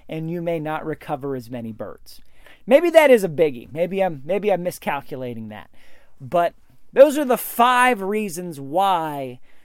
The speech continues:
you would shoot a turkey in the head. So why would you ever shoot them in the body? Well, two main situations and reasons why you would shoot a turkey in the body.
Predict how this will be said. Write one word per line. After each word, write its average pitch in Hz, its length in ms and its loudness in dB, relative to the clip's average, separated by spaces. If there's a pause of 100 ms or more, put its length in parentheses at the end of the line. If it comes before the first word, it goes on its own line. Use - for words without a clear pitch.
you 160 200 -4
would 151 140 -6
shoot 165 220 -6
a 143 60 -8
turkey 143 420 -8
in 135 140 -8
the 113 60 -12
head. 127 260 -12 (1300)
So 220 160 2
why 262 380 6
would 349 240 -2
you 302 120 2
ever 262 300 2
shoot - 340 -8
them 208 140 -6
in 160 180 -8
the 143 60 -10
body? 156 720 -4 (720)
Well, 277 320 0 (1900)
two 370 320 2
main 277 480 2
situations 196 920 -6
and 165 180 -8
reasons 165 460 -6
why 165 280 0
you 170 180 -6
would 151 160 -10
shoot 160 240 -8
a 139 40 -10
turkey 143 420 -8
in 123 120 -8
the 117 60 -10
body. 92 480 -14